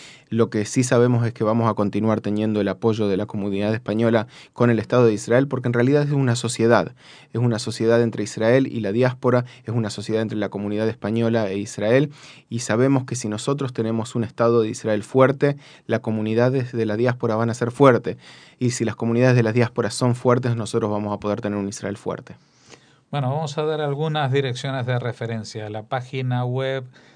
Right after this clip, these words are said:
Speaker 2: general de Keren Ayesod, eh, ¿existe una página en
Speaker 1: Existe
Speaker 2: español?
Speaker 1: una página web en español, la dirección es w w w punto k h menos u i a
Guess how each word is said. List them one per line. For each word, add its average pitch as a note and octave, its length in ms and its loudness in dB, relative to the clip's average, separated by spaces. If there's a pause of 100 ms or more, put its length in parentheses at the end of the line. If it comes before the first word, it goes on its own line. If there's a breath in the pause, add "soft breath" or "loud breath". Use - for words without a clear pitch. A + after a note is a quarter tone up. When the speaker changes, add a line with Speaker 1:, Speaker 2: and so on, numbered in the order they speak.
(140 soft breath)
Speaker 2:
general C3 800 -2
de B2 160 -4
Keren C3 340 -4
Ayesod, C3 760 -2
eh, A2 340 -10
¿existe C#3 340 -12
una D3 220 -6
página C#3+ 320 -6
en C3 80 -4
Speaker 1:
Existe B2+ 200 0
Speaker 2:
español? B2 160 4
Speaker 1:
una A2+ 180 4
página A#2+ 320 2
web A2+ 180 6
en A2 80 0
español, A#2 480 2
la A2+ 80 4
dirección G#2+ 420 -2
es A2 140 -2
w A#2 480 0
w G#2+ 420 0
w A#2 480 -2 (360 loud breath)
punto B2+ 560 0 (160)
k A2+ 280 0
h B2+ 500 0 (520 loud breath)
menos B2+ 600 2 (180)
u C3+ 240 2
i B2 300 -2
a C#3 240 4